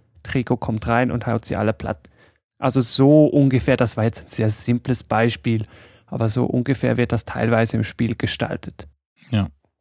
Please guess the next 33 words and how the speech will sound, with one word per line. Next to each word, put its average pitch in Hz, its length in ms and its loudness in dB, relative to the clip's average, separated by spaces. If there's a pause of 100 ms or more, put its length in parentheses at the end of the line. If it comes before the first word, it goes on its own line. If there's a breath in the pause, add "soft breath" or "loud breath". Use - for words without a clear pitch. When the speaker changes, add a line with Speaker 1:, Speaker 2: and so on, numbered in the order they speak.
Speaker 2:
also, 98 440 2
m, 95 300 -6
hat 123 180 -2
mich 107 200 0
nicht 104 180 -2
gestört, 101 440 -2
fand 101 240 0
ich - 160 -4
eigentlich 90 440 -6
ganz - 240 -12
gut. 90 240 -12
Hat - 240 -4
auch 101 360 0 (200)
in 104 440 0
weltintern, 113 840 0
storyintern 98 800 0
eigentlich 90 240 -4
auch 87 280 -6 (120)
Sinn 101 260 -2
gemacht 87 400 -6
und 85 240 -10
hat - 100 -16
auch - 140 -12
gepasst. - 400 -12 (460 soft breath)
Speaker 1:
Das 131 220 -4
war 117 140 0
eigentlich 117 340 -2
ganz - 240 -8
gut. - 180 -12 (1040 soft breath)
Dann 143 180 2
würde 156 160 4
ich - 120 -4
vorschlagen, 156 920 2